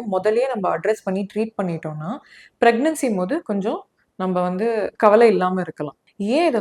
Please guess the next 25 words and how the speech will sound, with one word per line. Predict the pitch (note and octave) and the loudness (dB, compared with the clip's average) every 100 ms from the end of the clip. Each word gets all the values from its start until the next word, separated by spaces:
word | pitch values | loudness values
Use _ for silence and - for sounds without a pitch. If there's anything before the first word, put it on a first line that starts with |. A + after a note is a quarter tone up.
| G3 | -2
சொல்றேன்னா, | E3+ D#3+ D#3 E3+ A3+ G#3+ | -4 -4 -6 -6 -6 -2
பிரெக்னன்சி | A3 C#4+ D#4+ - A3 | -2 -2 -4 -4 -4
போது | F3+ F3 G#3 A#3+ | -4 -4 -4 -4
நம்மளோட | F#3+ F3+ F#3+ A#3+ F3+ | -4 -4 -4 -4 -6
பாடியில | E3+ G3 A3 F#3+ B3 C4 | -6 -6 -6 -4 -6 -6
நிறைய | F#3+ F#3+ A#3 E4+ | -6 -6 -2 0
ஹார்மோனல் | D#4+ G3+ G3 G#3 G#3+ G#3+ F#3 - | 0 -2 -2 -2 -2 -2 -4 -4
சேஞ்சஸ் | E3+ D#3+ D#3+ | -6 -4 -4
இருக்கும் | D#3+ - G3+ | -4 -4 -6
பொழுது, | E3 D#3 E3+ C#4 - _ _ _ - | -4 -4 -4 -8 -8 _ _ _ -12
உங்களுடைய | - G3 G3 B3+ B3+ | -4 -2 2 0 0
ஈறுகள்ல | G#3+ D4+ F4 A3+ F#3+ G3+ D#4+ - | 2 4 4 4 2 0 -4 -6
நிறைய | F#3 F#3 G#3 D4 - | -4 0 2 0 -2
இன்ஃப்-, | F#3 F#3+ F#3 - - | -4 -4 -6 -12 -6
ஆ, | F3+ F3 | 0 2
இன்ஃப்ளமேஷன் | E3+ G#3+ A3+ D4 C#4 B3 A3+ F3+ | 2 2 0 2 2 0 0 -2
வர | E3 G3+ | -2 -2
வாய்ப்பு | B3 E3+ - F3 | -2 -2 -2 -4
இருக்கு. | - - _ | -10 -18 _
அதாவது, | - F3+ G3 D4+ | -4 -4 -2 -2
அது | G#3 F3 | -2 -2
பேரே | G3 A3 B3+ C#4+ | 2 2 2 0
பிரெக்னன்சி | G#3 F#3 A3 A3 A3 F3 | -2 0 -2 0 -2 2
எபியூலிஸ்னு | F#3+ F3+ | 2 2
சொல்லுவோம். | F3 - E3+ D#3 D3 | -2 -6 -8 -6 -8